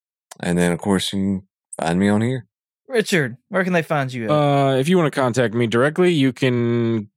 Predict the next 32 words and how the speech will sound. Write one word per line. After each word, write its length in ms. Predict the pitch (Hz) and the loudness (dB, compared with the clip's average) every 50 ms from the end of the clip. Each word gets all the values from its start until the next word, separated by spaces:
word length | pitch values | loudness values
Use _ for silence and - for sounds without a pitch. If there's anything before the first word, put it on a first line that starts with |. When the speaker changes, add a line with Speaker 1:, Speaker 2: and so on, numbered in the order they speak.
| _ _ - | _ _ -4
Speaker 3:
contact 460 | - 127 123 117 120 120 117 117 113 | -2 0 0 2 2 0 0 0 -2
me 340 | 120 127 123 123 123 120 - | -2 0 0 0 0 -2 -2
on 440 | - 120 120 117 117 117 110 113 | -2 -2 0 0 0 0 0 0
the 80 | 113 104 | 0 -2
Twitter 320 | - - - 156 151 135 | -2 -2 -2 0 0 0
handle 720 | 123 - - 143 143 143 143 139 147 147 143 135 131 123 _ _ _ _ _ _ _ _ _ _ - | 0 -2 -2 -2 0 0 0 0 2 2 2 0 -2 -4 _ _ _ _ _ _ _ _ _ _ -6
Night 500 | 110 107 107 107 120 143 160 160 - - _ _ _ - | -2 0 2 2 2 2 0 -2 -4 -8 _ _ _ -12
Curry, 640 | - - 147 131 147 165 190 208 220 214 185 - _ - | -4 -2 0 2 2 2 2 2 0 -2 -4 -6 _ -8
night 500 | - 107 110 123 151 165 165 - - - | -4 0 0 2 2 0 -2 -2 -4 -2
like 260 | 123 123 120 110 101 | 0 2 0 0 0
day 200 | 95 113 120 139 | 0 0 2 2
and 120 | 151 160 165 | 2 2 2
night, 440 | 165 170 185 196 190 - - - _ _ _ _ _ _ _ _ - | 0 0 0 -2 -2 -6 -10 -20 _ _ _ _ _ _ _ _ -2
and 260 | 127 117 110 104 95 | -2 0 0 -2 -4
Curry 500 | - - - 165 170 180 185 196 202 202 | -4 -4 -2 0 2 2 2 2 0 2
with 180 | 190 170 175 175 | 2 2 2 2
a 60 | 170 | 0
K, 640 | - - - 165 147 135 113 104 95 90 90 92 - _ _ _ _ _ - | -2 -2 -2 0 0 2 2 0 0 -2 -4 -6 -8 _ _ _ _ _ -4
also 440 | 117 107 104 - - 117 113 113 113 | -2 -2 -2 0 -2 0 0 0 0
Speaker 2:
<laughs> 40 | 110 | 0
Speaker 3:
one 180 | 117 135 143 | 0 0 2
word. 360 | 135 120 107 98 92 92 - - _ _ _ _ _ _ _ _ - | 0 0 0 -2 -4 -6 -10 -14 _ _ _ _ _ _ _ _ -6
Um, 360 | - 131 127 123 120 120 123 | -2 0 2 2 2 0 0
you 100 | 131 139 | 0 0
can 140 | 131 160 143 | 0 0 0
also 260 | 139 135 - - 139 | 0 0 0 0 -2
find 240 | 123 - 139 135 127 | 0 0 0 0 0
me 60 | 127 | 0
here 160 | 120 131 143 139 | 2 2 2 2
on 80 | 131 | 0
the 60 | 123 - | -2 -2
podcast. 880 | - 151 160 165 156 - 175 175 180 185 190 196 - - - - - | -2 0 -2 -2 -2 0 0 2 2 2 0 -2 -4 -10 -14 -14 -16